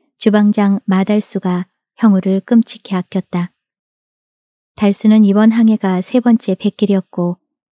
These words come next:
동명 제육 호의 베테랑급 주방장이었다. 주방장 달수는 식사 시간이 다가오면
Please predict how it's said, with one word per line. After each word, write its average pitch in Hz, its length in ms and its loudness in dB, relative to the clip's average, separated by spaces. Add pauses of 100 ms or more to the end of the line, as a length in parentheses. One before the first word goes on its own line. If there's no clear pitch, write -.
(140)
동명 214 480 4
제육 202 680 -2
호의 190 340 0 (260)
베테랑급 202 800 -2
주방장이었다. 185 960 -2 (840)
주방장 208 600 0
달수는 190 720 -2 (260)
식사 233 360 -4
시간이 214 480 -2
다가오면 185 760 -2